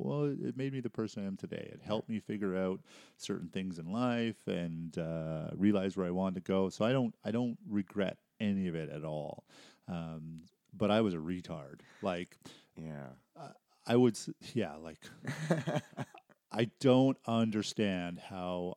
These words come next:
Speaker 1: I was even able to survive. Like, it did, <laughs> it, you look back and go, "What, what, what, why did I say that? Or why did I do that? Or why did I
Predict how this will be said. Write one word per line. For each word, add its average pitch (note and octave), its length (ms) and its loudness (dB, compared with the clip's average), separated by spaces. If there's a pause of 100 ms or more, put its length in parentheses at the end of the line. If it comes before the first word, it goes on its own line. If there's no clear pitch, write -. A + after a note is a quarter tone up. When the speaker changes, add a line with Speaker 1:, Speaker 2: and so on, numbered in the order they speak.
Speaker 1:
I F#2 100 -2
was F#2 240 -2
even F#2 640 -4 (120)
able F2 280 -2
to - 160 -10
survive. D2 540 -8 (260)
Like, G2+ 200 0
it G2+ 80 2
did, A2 200 6
<laughs> - 220 0 (420)
it, B2 140 -2
you A2+ 140 0
look C3+ 200 2
back B2 300 0
and B2+ 100 -4
go, A#2 180 8 (340)
"What, F#3 240 0
what, D3+ 520 -2
what, D#3 280 0
why C#3 200 2
did F3 160 4
I D#3 120 4
say B2 300 0
that? G2 300 -4
Or F2 120 -10
why A#2+ 260 -4
did D#3 140 -4
I D3 100 -2
do B2 320 0
that? F2+ 240 -4
Or E2+ 100 -4
why A2 300 0
did D3+ 40 2
I C#3 160 2